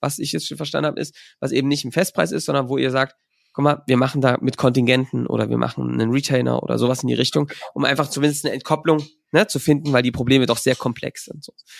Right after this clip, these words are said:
Ähm, das fand ich schon mal sehr, sehr spannend und was du jetzt gerade zuletzt gesagt hast, auch nochmal interessant, also dieser Austausch, doch, was der für einen Impact hat und vor allem finde ich ganz wichtig, ja, die, die zu unterstreichen, dass du sagst, "Mensch, meine Aufgabe ist doch genau das." Ja, ähm,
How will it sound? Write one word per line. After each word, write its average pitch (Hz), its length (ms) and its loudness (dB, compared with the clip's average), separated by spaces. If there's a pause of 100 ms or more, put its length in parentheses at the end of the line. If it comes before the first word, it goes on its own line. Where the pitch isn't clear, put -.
(640)
Ähm, 131 140 0
das 160 120 4
fand 190 140 4
ich 175 80 4
schon 175 100 2
mal 156 120 4
sehr, 151 140 2
sehr 156 120 -2
spannend - 340 -6
und 135 180 -4 (1080)
was 117 180 -4
du 139 60 2
jetzt 127 80 -2
gerade 135 180 0
zuletzt 127 260 0
gesagt 151 260 0
hast, 127 140 -4
auch 127 60 4
nochmal 139 220 2
interessant, - 500 -4
also 113 200 -6
dieser 123 400 -2
Austausch, 143 540 0 (400)
doch, 131 220 2
was 143 120 -2
der 143 140 2
für 143 100 -2
einen - 80 -2
Impact 170 280 0
hat 135 100 2
und 131 100 -2
vor 139 120 0
allem 143 300 0 (100)
finde 151 180 4
ich 147 80 2
ganz 127 160 2
wichtig, 147 300 2
ja, 139 140 4
die, 139 220 -2
die - 180 -6
zu - 140 0
unterstreichen, 131 520 0
dass 135 100 -4
du - 100 -8
sagst, 135 280 0
"Mensch, 123 180 -2
meine 117 220 0
Aufgabe 131 340 2
ist - 140 0
doch 147 100 0
genau 113 220 4
das." 110 320 -4 (680)
Ja, 143 340 4
ähm, 123 360 4